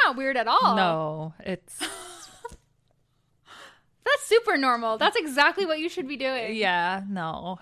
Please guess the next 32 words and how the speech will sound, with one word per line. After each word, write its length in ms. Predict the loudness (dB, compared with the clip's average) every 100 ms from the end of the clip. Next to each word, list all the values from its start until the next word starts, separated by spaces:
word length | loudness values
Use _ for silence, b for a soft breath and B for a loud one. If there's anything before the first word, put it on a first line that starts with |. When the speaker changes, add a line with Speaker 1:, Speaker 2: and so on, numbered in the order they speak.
| -14
Speaker 2:
She, 240 | -18 -10 -8
yeah, 240 | -8 -10
no. 280 | -14 -16 -16 _ 0
No, 560 | 6 8 8 4 0
no, 140 | 6 6 8 6
he's 160 | 6 6
Speaker 1:
What, 180 | 6 4 0
Speaker 2:
married. 380 | -4 -6 -6
Speaker 1:
what 140 | -4 0 -2
would 80 | -2
you 180 | -8 -6
have 180 | -8
done 180 | -8 -10
if 100 | -10
you 120 | -12
had 180 | -12 -12 -8
found 320 | -10 -8 -8
that 280 | -8 -8 -10
manuscript? 800 | -12 -12 -12 -14 -14 -16 -16 -20 -20 -20 -20 -20 -20 -20 -20 -20 -20 _ _ _ _
Like, 120 | 0
do 60 | 0
you 60 |
think 140 | 0 -2
you 100 | -2
would 280 | -2 -4 -6
have 60 | -16 -10
read 200 | -4 -2
it 200 | -2 -4 -4
and 160 | -6
then 180 | -6 -6
been 180 | -8 -8
like, 340 | -8 -10 -12